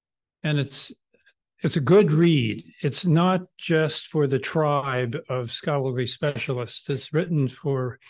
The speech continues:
uh, general audiences of varied interest. And most importantly, it's up to date. It's the first book to absorb, uh, the explosion of new findings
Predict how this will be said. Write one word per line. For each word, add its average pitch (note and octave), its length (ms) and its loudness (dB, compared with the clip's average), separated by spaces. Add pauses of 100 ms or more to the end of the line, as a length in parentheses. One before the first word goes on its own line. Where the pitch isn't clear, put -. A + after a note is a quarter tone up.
(520)
uh, C3+ 140 -6
general C#3+ 420 0
audiences C3+ 720 -2
of B2 200 -6 (680)
varied C#3+ 380 2
interest. C#3+ 640 -2 (640)
And E3+ 340 2 (640)
most G3+ 260 2
importantly, F3+ 480 2
it's C#3 220 -2 (100)
up E3+ 180 -2
to D#3 100 2
date. B2+ 420 0
It's - 360 -6
the D#3 120 0
first F#3 340 0
book F3 300 0
to C#3 220 0
absorb, D3+ 720 0 (260)
uh, B2+ 180 -4
the C3 220 -2
explosion D3+ 1000 0
of C3 300 -6
new C3+ 160 2
findings B2 920 -4